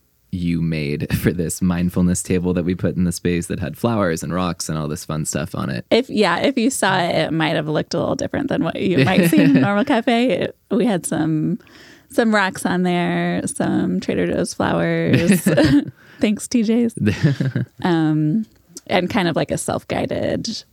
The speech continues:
Speaker 2: uh, meditation activity or mindfulness activity.
Speaker 1: Right.
Speaker 2: Um, yeah, and the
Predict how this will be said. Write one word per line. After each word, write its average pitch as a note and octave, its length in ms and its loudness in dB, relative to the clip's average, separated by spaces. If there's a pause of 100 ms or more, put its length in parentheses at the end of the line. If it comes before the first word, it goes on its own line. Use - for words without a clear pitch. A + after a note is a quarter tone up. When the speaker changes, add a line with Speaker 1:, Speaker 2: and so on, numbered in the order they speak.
(540)
Speaker 2:
uh, - 240 -2
meditation F3 540 -2
activity - 500 -4 (240)
or - 80 -2
mindfulness - 560 -4
activity. A#3 480 -4 (280)
Speaker 1:
Right. - 300 -2 (1000)
Speaker 2:
Um, E3+ 540 0 (400)
yeah, G4+ 240 2
and G#3+ 220 2
the G#3+ 40 4